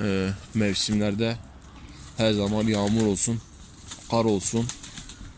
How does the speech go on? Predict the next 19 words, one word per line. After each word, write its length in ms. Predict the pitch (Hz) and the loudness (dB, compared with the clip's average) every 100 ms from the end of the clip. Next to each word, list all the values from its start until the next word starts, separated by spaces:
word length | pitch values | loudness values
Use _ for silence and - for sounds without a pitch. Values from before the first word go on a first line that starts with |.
| - - - - - - | -20 -20 -20 -16 -12 0
İlla 280 | 110 113 95 | 2 4 2
ki 240 | - 120 110 - - | 2 0 -2 -8 -6
batı 260 | 110 104 - | -2 -2 -2
kesiminde 500 | - 98 - 95 92 | 0 2 2 2 2
özellikle 480 | 90 90 87 87 90 | 2 2 0 0 0
yani 180 | 90 90 | 0 -2
kar 220 | - 92 | -2 -4
falan. 360 | - 90 104 113 - - - - - - - - - - | -2 0 0 -2 -10 -18 -16 -14 -14 -14 -14 -16 -12 -2
Bizim 240 | 113 110 | 4 6
buralarda 340 | 107 101 95 104 | 6 4 4 4
genelde 320 | 98 92 104 | 4 2 2
yağmur 340 | 104 95 101 | 2 4 4
yağar. 240 | 90 87 113 - - - - - - - - - - - - - - | 4 2 0 -2 -6 -12 -10 -10 -10 -10 -12 -12 -10 -10 -10 -10 -2
Yağmur 420 | 113 104 123 120 | 2 4 4 6
bile 140 | 110 117 | 4 4
yok. 220 | 117 123 - - - - - - - - - - - - - - - - | 4 2 -2 -10 -10 -12 -12 -16 -18 -18 -16 -16 -16 -18 -16 -16 -16 -8
Allah 280 | 95 104 107 | -2 0 2
iyi 180 | 113 113 | 4 4
etsin. 260 | - 123 | 4 0